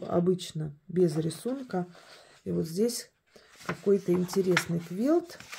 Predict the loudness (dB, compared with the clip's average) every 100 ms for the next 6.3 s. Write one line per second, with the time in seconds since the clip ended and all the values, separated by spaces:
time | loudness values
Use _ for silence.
0 | -8 -2 2 2 0 -6 -4 0 0 2
1 | 2 0 0 -4 -4 -4 -4 -2 -4 -2
2 | -4 -4 -8 _ -20 -20 -20 -20 -16 4
3 | 6 10 10 8 4 -4 0 -2 -2 2
4 | 2 2 -4 -2 0 4 6 6 4 -2
5 | -2 4 6 6 4 -2 -4 -8 -10 _
6 | _ -4 -4